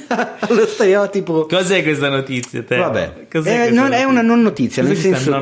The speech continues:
Speaker 1: che,
Speaker 2: notizia?
Speaker 1: eh, nel film nuovo che sta girando Cary Joji Fukunaga con, eh, Daniel Craig e Rami Malek, senza, facciamoci mancare la nostra dose quotidiana di Rami Malek,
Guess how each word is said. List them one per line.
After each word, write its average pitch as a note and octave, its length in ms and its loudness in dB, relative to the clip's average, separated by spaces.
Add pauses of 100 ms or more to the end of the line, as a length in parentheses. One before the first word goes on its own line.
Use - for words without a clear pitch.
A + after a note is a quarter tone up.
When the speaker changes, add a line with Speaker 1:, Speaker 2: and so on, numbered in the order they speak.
Speaker 1:
che, C3 80 0
Speaker 2:
notizia? B2+ 500 -8 (320)
Speaker 1:
eh, A2+ 500 2
nel G#3+ 240 2
film F#3 280 2
nuovo C3 340 2
che A2 120 -4
sta A#2 120 -4
girando A#2+ 800 0
Cary E3 520 -2
Joji B2 460 -2
Fukunaga G#2+ 1040 -6 (380)
con, C#3 520 2
eh, C#3 320 0
Daniel B2 340 -2
Craig E2+ 680 -6
e C#3 320 2
Rami G#2+ 260 -4
Malek, A#2+ 720 -10
senza, - 340 -20 (180)
facciamoci - 560 -16
mancare D#2 360 -6
la D#2+ 100 -8
nostra D2+ 300 -12
dose D#2+ 400 -8
quotidiana E2 500 -12
di D#2 120 -12
Rami A2 200 -2
Malek, B2+ 540 -2